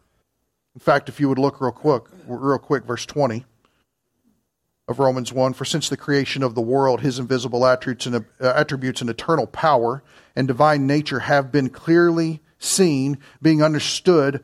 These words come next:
through what has been made." Here's the reason, "so that they are without excuse. He has made himself known."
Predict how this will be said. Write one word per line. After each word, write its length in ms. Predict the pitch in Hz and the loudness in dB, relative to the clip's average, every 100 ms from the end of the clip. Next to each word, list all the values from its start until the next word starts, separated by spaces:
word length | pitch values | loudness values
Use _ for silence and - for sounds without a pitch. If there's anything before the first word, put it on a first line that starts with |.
| _ - | _ 0
through 140 | 160 | 2
what 180 | 143 143 | 4 2
has 120 | 143 | 2
been 240 | 123 147 143 | 0 0 2
made." 360 | 151 147 127 | 0 0 -2
Here's 240 | 123 143 139 | -2 -2 0
the 100 | 156 | 2
reason, 420 | 151 170 131 123 | 4 2 2 -4
"so 200 | 117 139 | -2 0
that 140 | 135 | 0
they 120 | 139 135 | 0 0
are 80 | |
without 340 | 139 131 139 131 | 0 0 0 0
excuse. 600 | 127 - 156 143 117 - | -2 -6 -2 -2 -2 -4
He 120 | 151 | -2
has 300 | 139 131 120 | 0 0 0
made 240 | 131 135 | -4 -4
himself 540 | 127 123 - 117 107 127 | -4 -6 -2 -2 -2 -2
known." 400 | 131 127 110 | -2 -2 -4